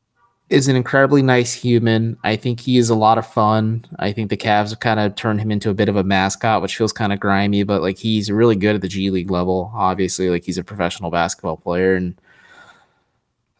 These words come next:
he's just not physically equipped to play, like, thirty to forty minutes at the N B A level, and that's just the unfortunate reality of the situation.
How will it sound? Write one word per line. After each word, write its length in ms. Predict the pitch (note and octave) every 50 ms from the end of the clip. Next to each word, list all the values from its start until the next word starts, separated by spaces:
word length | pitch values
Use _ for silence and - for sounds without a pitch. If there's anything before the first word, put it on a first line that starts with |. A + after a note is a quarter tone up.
| _ _ _ _ _ _ _ _ _ _ _ _ _ _ - - -
he's 360 | - - - - D3 C#3+ A#2
just 240 | - C3+ B2 - -
not 340 | C3 B2 A#2 A#2 A2+ - -
physically 460 | A#2+ A2 G#2 G#2+ G2+ - G#2+ G2+ F2
equipped 360 | E2 - - - D#2 D#2+ - -
to 80 | -
play, 220 | - - G2 G2 F#2
like, 300 | E2+ D#2+ E2 E2+ - -
thirty 480 | - - - - G#2+ F#2+ F#2+ F2+ F2+ F2
to 80 | F#2+
forty 360 | - - - - B1+ D2 F2
minutes 300 | - - C2+ C2+ E2 - -
at 100 | D#2 -
the 100 | D#2+ E2
N 120 | F2 F#2
B 180 | - E2 B1+ B1
A 100 | C#2+ E2+
level, 400 | D2+ C2+ D#2+ A2 E2+ F2 - - -
and 180 | A#2 A#2+ A2
that's 160 | G#2 G#2 -
just 160 | - A2+ - -
the 80 | A2
unfortunate 540 | G2 F#2 - - G2 D#2+ - - A#2 D#2 -
reality 380 | - A2 G2 F2 F#2+ F2 - G2+
of 60 | F#2+
the 60 | A#2+
situation. 840 | - - - - - E2+ D2 G2+ A2 A2+ B2 - - - D3 C#3